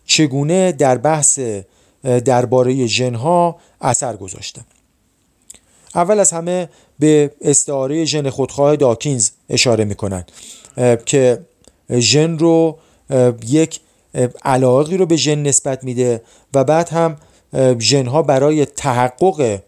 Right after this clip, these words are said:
اون علایقشون وارد عمل هم می‌شن، استراتژی اتخاذ می‌کنن تا علایق خودشون رو محقق کنن.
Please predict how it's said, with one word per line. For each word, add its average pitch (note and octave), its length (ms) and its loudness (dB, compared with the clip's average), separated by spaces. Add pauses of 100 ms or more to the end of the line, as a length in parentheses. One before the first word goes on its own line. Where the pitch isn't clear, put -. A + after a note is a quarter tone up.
اون D3 200 -4
علایقشون C#3 920 0 (300)
وارد C#3 340 2
عمل C#3+ 360 0
هم D#3 160 -2
می‌شن، D#3 380 -4 (560)
استراتژی B2+ 680 -2
اتخاذ C#3+ 460 0
می‌کنن C3 500 -4 (300)
تا B2+ 300 2 (280)
علایق C3 420 4
خودشون D3+ 500 -4
رو D#3 100 2
محقق C3 520 0
کنن. F2 280 -14